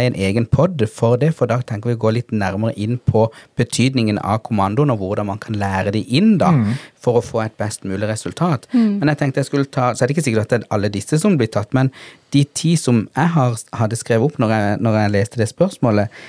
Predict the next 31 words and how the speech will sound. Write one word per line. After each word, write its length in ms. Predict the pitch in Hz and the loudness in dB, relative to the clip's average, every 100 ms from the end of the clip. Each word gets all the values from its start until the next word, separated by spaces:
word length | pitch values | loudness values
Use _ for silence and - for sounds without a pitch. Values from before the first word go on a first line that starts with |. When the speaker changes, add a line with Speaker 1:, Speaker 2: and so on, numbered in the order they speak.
| - - | -20 0
Speaker 1:
det 100 | 143 | 2
er 220 | 120 104 - | 2 0 -2
kom 320 | - 151 240 - | 0 2 2 0
som 240 | - 123 | -2 2
en 80 | 110 | 2
innkalling, 540 | 104 98 - 120 196 277 _ _ _ _ _ - | 2 0 0 2 4 0 _ _ _ _ _ -4
og 140 | - 127 | 0 4
det 180 | 123 113 | 2 2
er 240 | 113 113 - - | 2 0 -2 -4
et 160 | 120 - | -4 -2
ord 200 | - 147 131 | 2 2 2
eller 160 | 104 | 2
en 120 | 98 | 2
lyd 240 | 98 156 185 | 2 2 0
for 220 | - 101 | -4 -2
å 40 | 101 | 0
få 160 | 98 | -2
oppmerksomhet. 680 | 95 131 - 165 156 190 - - _ _ _ - | 0 0 2 4 4 4 -2 -14 _ _ _ -2
Det 100 | 117 | 0
er 320 | 113 113 113 - | 2 2 0 -4
sitt, 520 | - - 226 _ - 107 _ _ _ _ - | -4 -2 -2 _ -10 -10 _ _ _ _ 0
dekk, 420 | 185 - - - _ _ _ _ | 0 0 -16 -20 _ _ _ _
gå 160 | 113 104 | -2 2
og 100 | 110 | 2
legg 200 | 139 160 | 2 4
deg, 220 | 175 208 - _ _ _ _ _ 113 - | 2 2 -2 _ _ _ _ _ -12 0
rolig, 480 | 127 123 131 170 269 - _ _ _ _ - | 4 6 6 4 2 -2 _ _ _ _ -2
gå 140 | 113 | 0
fint, 540 | - 151 202 240 - - _ _ _ _ _ _ | 2 4 4 4 -2 -16 _ _ _ _ _ _
gå 160 | 113 113 | 2 2
bak, 500 | 113 139 220 - - | 4 4 2 -2 -16